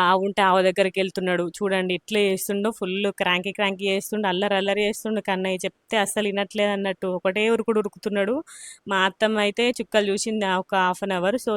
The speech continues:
ఇక్కడ చూడండి ఉసిరి చెట్టు ఉండు బిల్వపత్రం చెట్టు కలిసి పెట్టింది అన్నట్టు తులసి చెట్టు దగ్గర. So, పూజ చేయడానికి. So, ఇంటి ముందు ఇట్లా ప్లేస్ ఉంటది అనమాట. ఫుల్ ఇంటి ముందు చాలా ప్లేస్ ఉంటది. ఇంక ఇంట్లోకి ఏం వెళ్ళలే. ఇంకా మా కన్నయ్య అప్పటికే ఫుల్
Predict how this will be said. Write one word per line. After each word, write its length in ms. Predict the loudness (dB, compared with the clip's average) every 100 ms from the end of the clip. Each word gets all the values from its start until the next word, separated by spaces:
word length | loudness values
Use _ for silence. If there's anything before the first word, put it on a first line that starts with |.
| -2
ఇక్కడ 240 | -2 -2
చూడండి 360 | -2 -2 -4 -4
ఉసిరి 300 | -8 -8 -8
చెట్టు 340 | -6 -6 -2 -2
ఉండు 280 | 0 -2
బిల్వపత్రం 600 | 0 2 0 0 -4 -6
చెట్టు 260 | -6 -8 -4
కలిసి 320 | -4 -2 -2 -4
పెట్టింది 380 | -4 -4 -6
అన్నట్టు 300 | -4 -4 -6
తులసి 260 | -6 -6 -6
చెట్టు 200 | -8 -6
దగ్గర. 300 | -8 -4 -2 -2 -6 -14 -20 -18
So, 140 | -6 -6
పూజ 240 | -2 -2 0
చేయడానికి. 680 | 2 2 0 -4 -6 -6 -6
So, 160 | -4 -4
ఇంటి 260 | -4 -4 -6
ముందు 180 | -4 -4
ఇట్లా 200 | -4 -4
ప్లేస్ 300 | -2 -4 -4
ఉంటది 260 | -4 -4
అనమాట. 340 | -4 -6 -6 -4 -6
ఫుల్ 240 | -4 -6 -4 -2 -4 -8
ఇంటి 200 | -12 -8
ముందు 200 | -8 -6
చాలా 320 | -4 -2 -4
ప్లేస్ 340 | -4 -4 -6 -6
ఉంటది. 380 | -4 -2 -2 -2 -6 -20 -20 _ _ _ _ _ -8
ఇంక 100 | -4
ఇంట్లోకి 420 | -2 -2 -2 0
ఏం 120 | 0
వెళ్ళలే. 320 | 0 0 0
ఇంకా 160 | 0 0
మా 120 | -2
కన్నయ్య 380 | 0 0 0 -2
అప్పటికే 380 | -2 -2 -2 -2
ఫుల్ 200 | -6 -4